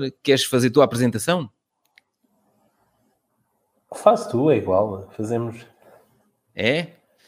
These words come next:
Speaker 1: Então, eu, eu
Speaker 2: É.
Speaker 1: começo já por
Speaker 2: Eu
Speaker 1: dizer que o Ricardo Nabais, ou seja, hum, para quem está a ouvir o meu podcast, o Ricardo Nabais, quem é o Ricardo Nabais? É que quem ouve o teu podcast já sabe quem tu és. O Ricardo Nabais,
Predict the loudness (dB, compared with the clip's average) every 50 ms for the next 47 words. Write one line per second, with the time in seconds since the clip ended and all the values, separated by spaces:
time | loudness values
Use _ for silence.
0 | _ -2 0 2 4 6 8 8 6 6 6 8 8 8 8 8 6 6 4 2
1 | 0 0 0 0 -2 0 4 4 4 4 2 2 2 4 6 6 6 4 2 0
2 | 2 4 6 6 6 4 4 0 -6 -14 -20 _ _ _ _ _ -2 -2 0 0
3 | 0 0 2 2 4 4 6 6 6 6 6 6 6 6 6 4 4 0 -4 -8
4 | -10 -12 -14 -12 -12 -12 -12 -12 -14 -12 -2 2 2 4 4 4 4 4 4 2
5 | 0 -4 -4 -2 -2 0 0 0 0 -2 -4 -6 -6 -8 -8 -10 -6 -2 -2 -2
6 | 0 -2 2 2 4 4 4 4 4 4 2 2 4 4 2 2 2 2 0 0
7 | 0 -2 -2 -2 0 0 0 2 2 2 2 2 2 2 4 2 2 0 -4 -2
8 | _ 2 2 4 6 6 6 6 6 2 0 0 0 0 2 0 0 0 0 -2
9 | -4 -8 -14 -20 _ _ _ _ _ -16 -16 -14 -10 -6 -4 -2 -2 -2 -2 -4
10 | -6 -2 0 0 0 2 2 0 2 0 0 0 2 2 2 4 4 2 2 4
11 | 4 4 6 4 4 2 -4 -12 -20 -20 -20 -20 -20 -20 _ _ _ _ _ _
12 | _ _ _ _ 0 2 4 4 4 4 2 2 2 2 2 4 4 4 4 6
13 | 6 6 6 6 4 2 -2 -6 -10 -14 -20